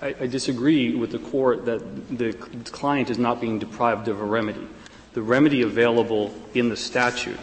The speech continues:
in one part, is injunctive relief. And while the dealers did not avail themselves of that in this particular case, the lesser standard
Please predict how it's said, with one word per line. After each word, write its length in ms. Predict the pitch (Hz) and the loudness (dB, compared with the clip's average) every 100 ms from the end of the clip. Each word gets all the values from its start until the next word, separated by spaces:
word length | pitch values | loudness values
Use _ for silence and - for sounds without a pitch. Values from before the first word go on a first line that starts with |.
| - | -6
in 160 | 110 | -2
one 200 | 117 139 | 2 4
part, 360 | 151 - 98 - - - - | 2 0 -4 -4 -14 -20 -8
is 140 | - 113 | -4 -2
injunctive 480 | 120 127 120 120 113 | 2 2 2 0 -2
relief. 560 | 113 117 120 - - | 0 0 -2 -8 -12
And 200 | 123 113 | -6 -2
while 240 | 117 131 120 | 4 6 4
the 80 | 113 | 2
dealers 360 | 139 143 127 | 0 0 0
did 120 | 135 | -2
not 140 | 120 120 | 0 0
avail 220 | 113 131 | 4 2
themselves 380 | 127 120 120 110 | 2 0 0 -2
of 80 | 104 | 0
that 200 | 117 - | 0 0
in 100 | 113 | -2
this 140 | 120 | -4
particular 500 | - - 127 - 107 | -6 -6 -4 -2 -2
case, 460 | - 160 107 - - - | 0 0 0 -4 -10 -4
the 100 | 113 | 0
lesser 380 | 127 139 - | 2 2 0
standard 480 | - - 139 127 - | -4 0 0 0 -4